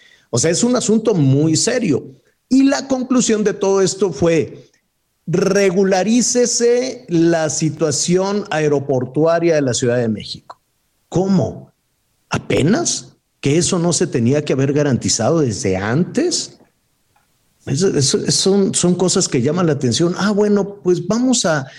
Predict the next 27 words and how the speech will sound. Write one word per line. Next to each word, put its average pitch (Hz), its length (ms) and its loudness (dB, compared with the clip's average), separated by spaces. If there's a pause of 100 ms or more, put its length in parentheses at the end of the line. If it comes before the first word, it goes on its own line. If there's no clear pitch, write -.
(180)
vamos 214 340 0
a 170 60 0
regularizar 127 720 0
la 156 100 0
situación 135 540 -2
de 139 120 2
la, 117 240 2
de 110 220 -2
los 104 580 -4
aeropuertos 117 840 -2 (420)
que 120 120 0
dan 120 200 2
servicio 120 540 0
a - 20 0
la 117 120 0
Ciudad 107 280 0
de 107 100 0
México. 104 560 0
Léase 127 640 0
Benito 113 440 0
Juárez, 127 420 0
léase 113 400 0
Toluca, 135 720 0
léase 110 720 -2 (380)
Felipe 113 460 0
Ángeles 131 720 0
y 95 300 -4